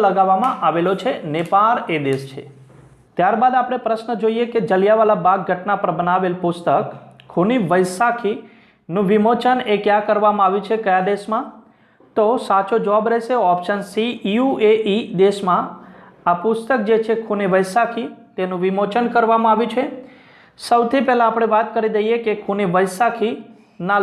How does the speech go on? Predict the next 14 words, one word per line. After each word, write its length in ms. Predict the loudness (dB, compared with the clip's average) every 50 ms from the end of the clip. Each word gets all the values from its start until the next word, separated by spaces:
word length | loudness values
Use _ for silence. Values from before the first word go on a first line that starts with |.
| 2
લેખક 320 | 0 0 -2 -2 -6 -8 -8 -2
કોણ 260 | 0 0 0 0 -2 -6
છે, 100 | -8 -10 -10 -10 -14 -20 -20 -20 -20 -20 -20 -6 -2
તો 100 | 0 2
લેખકનું 560 | 2 2 0 0 0 -2 -2 0 -2 -2 0 2
નામ 200 | 2 2 2 -2 -4 -4
છે 100 | -4 -4 -4 -4 -10 -10
નાનક 800 | -8 -6 -2 0 2 2 2 2 2 0 0 0 -2 -10 -16 -20
સિંહ. 440 | -20 -20 -16 -4 -2 -2 0 -2 -4 -10 -16 -18 -20 -20 -20 -20 -20 -20 -20 -20 -20 _ _ -4 -2 0
નાનક 340 | 2 0 2 0 -2 -2 -4
સિંહ 260 | -6 -6 -4 -4 -4 -8 -14 -20 -12 _
એ 80 | -6 -6 -2 0
આ 80 | -2
પુસ્તકના 560 | 0 2 0 0 0 0 -2 -2 -2 -2 -2